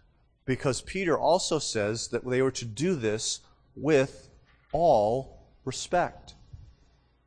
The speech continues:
And so, uh, this, this points back to the attitude with which you perform that person's will, with some measure of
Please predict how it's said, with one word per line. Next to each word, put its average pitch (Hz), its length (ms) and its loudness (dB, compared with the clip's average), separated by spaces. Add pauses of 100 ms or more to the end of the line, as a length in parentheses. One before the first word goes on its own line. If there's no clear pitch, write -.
(1000)
And - 100 0
so, 170 300 6 (180)
uh, 165 140 4
this, 165 320 2
this - 220 0
points 202 420 0
back 185 400 2
to 165 140 4
the 143 240 0
attitude 139 840 4 (460)
with 151 420 0
which - 480 -2 (200)
you 139 520 4
perform 147 760 0
that 151 320 2
person's 143 640 -4
will, 135 540 -2 (1000)
with 143 320 0
some 180 440 0
measure 175 400 2
of 135 200 2